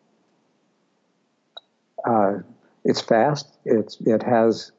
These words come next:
um, uh, they, they will describe a lot of values that it provides to a person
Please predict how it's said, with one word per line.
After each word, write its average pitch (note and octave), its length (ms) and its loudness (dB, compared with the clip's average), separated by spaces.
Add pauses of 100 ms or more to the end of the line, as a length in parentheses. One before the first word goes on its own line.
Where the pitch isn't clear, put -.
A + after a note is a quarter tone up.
(120)
um, G#2+ 500 0 (400)
uh, B2 180 -2 (140)
they, A#2 580 0
they A#2 200 2 (220)
will B2 180 4
describe B2+ 520 2
a - 20 4
lot A#2 260 2
of G2+ 160 -2 (240)
values G#2 720 0
that G2 180 -2
it G2 120 -6
provides C3+ 520 0
to G#2+ 80 -2
a F2 40 -2
person G2 560 -6